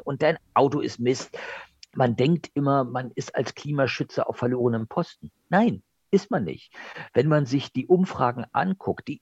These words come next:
über-, übergroße Mehrheit will, dass mehr in Sachen Klima passiert. Es gab kürzlich eine Studie des Vereins Common, äh, Source oder die gemeinsame Sache, ähm,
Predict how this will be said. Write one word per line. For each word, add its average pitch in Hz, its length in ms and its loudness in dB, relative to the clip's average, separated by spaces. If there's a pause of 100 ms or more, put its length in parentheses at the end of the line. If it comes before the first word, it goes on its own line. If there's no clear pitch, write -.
(100)
über-, 202 540 4
übergroße 180 800 2
Mehrheit 160 460 0 (120)
will, 139 640 2
dass 95 320 -6
mehr 101 360 0
in 101 120 -4
Sachen 85 320 -8
Klima 76 300 -10
passiert. - 520 -12
Es - 120 -14
gab - 200 0
kürzlich 143 280 0
eine 110 120 -4
Studie 139 320 -2
des 117 160 -2
Vereins 120 680 -2 (100)
Common, 135 520 -2
äh, 117 220 -2
Source 110 400 0
oder 107 160 2
die 95 160 -4
gemeinsame 98 500 0
Sache, 98 420 0 (460)
ähm, 120 280 2